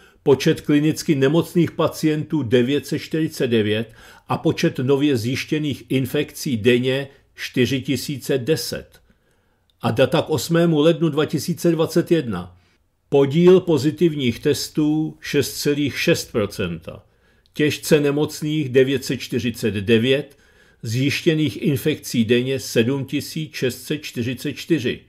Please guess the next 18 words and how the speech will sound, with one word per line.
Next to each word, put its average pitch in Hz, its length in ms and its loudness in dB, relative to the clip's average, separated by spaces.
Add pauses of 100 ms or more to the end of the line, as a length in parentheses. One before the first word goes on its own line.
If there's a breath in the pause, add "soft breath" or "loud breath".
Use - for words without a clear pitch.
(680 soft breath)
Každá 143 560 4
nová 165 340 2
karanténa 160 580 2
v - 140 -8
Izraeli 135 560 2
je 117 200 6
méně 143 360 0
účinná 135 680 -4
než 123 220 -6
ta 147 120 -2
předchozí, 123 800 -4 (380)
píší 123 420 -2
na 113 160 0
základě 139 560 0
těchto 135 360 -4
statistik - 880 -6 (180)
ruskojazyčné 127 1080 0
vesty. - 500 -4